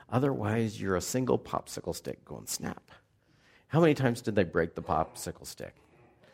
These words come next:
Several times. They just kept breaking it, right? That's what it's like to be alone. That's what new people here are like when they come in. They're like broken popsicle sticks. Will you strengthen them?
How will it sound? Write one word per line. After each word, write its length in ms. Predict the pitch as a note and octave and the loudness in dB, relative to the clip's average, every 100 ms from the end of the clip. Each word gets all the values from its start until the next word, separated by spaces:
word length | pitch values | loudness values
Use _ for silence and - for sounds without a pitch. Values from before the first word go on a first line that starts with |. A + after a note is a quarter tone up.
| _ | _
Several 480 | - - G#2 G#2 A2 | 0 2 6 8 8
times. 320 | A2+ E2+ E2+ | 8 4 6
They 80 | B2 | 6
just 220 | C3 - | 6 6
kept 200 | C#3 - | 6 8
breaking 360 | A2+ G2 G2 | 6 6 2
it, 100 | D#2 | -2
right? 300 | D#2+ E2 F#2 - - - _ _ | 2 2 2 -6 -20 -20 _ _
That's 380 | F#2+ E2+ F#2+ - | 6 6 6 2
what 100 | A#2+ | 0
it's 200 | B2 - | 0 2
like 240 | F#2 E2+ | 2 2
to 100 | F#2 | -4
be 120 | E2 | 0
alone. 520 | E2 E2 D#2 B1+ - G2+ - _ _ _ _ _ _ _ _ _ _ _ _ _ _ _ _ _ _ _ _ _ _ _ _ _ _ _ _ _ _ _ _ _ - | 2 2 0 -2 -10 -12 -18 _ _ _ _ _ _ _ _ _ _ _ _ _ _ _ _ _ _ _ _ _ _ _ _ _ _ _ _ _ _ _ _ _ -2
That's 260 | A#2+ - | -2 0
what 280 | G#2 G2 F2+ | -2 -4 -2
new 320 | F2+ A2+ D3+ | 0 2 0
people 480 | D#3 - G2+ - F#2 | -2 -6 -4 -2 -2
here 320 | - G2+ E2+ | -2 -4 -4
are 180 | - F#2 | -6 -10
like 400 | E2+ F2+ F#2 - | -8 -6 -8 -8
when 140 | F2+ F2 | -8 -6
they 140 | F2 | -6
come 280 | - G2 G2+ | -6 -8 -6
in. 280 | G#2+ G#2 F2 | -6 -6 -6
They're 180 | E2+ | -6
like 260 | E2+ E2 E2+ | -6 -8 -10
broken 400 | - F2 F2+ E2 | -10 -10 -8 -12
popsicle 580 | D#2+ E2 E2 - G2+ F2 | -12 -14 -14 -16 -12 -12
sticks. 340 | - F2+ - - | -10 -14 -14 -8
Will 100 | G#2+ | -4
you 120 | B2 | -4
strengthen 680 | B2+ - - A2 B2 A#2+ A#2+ | -6 -12 -12 -10 -8 -6 -6
them? 260 | A#2+ B2+ | -6 -10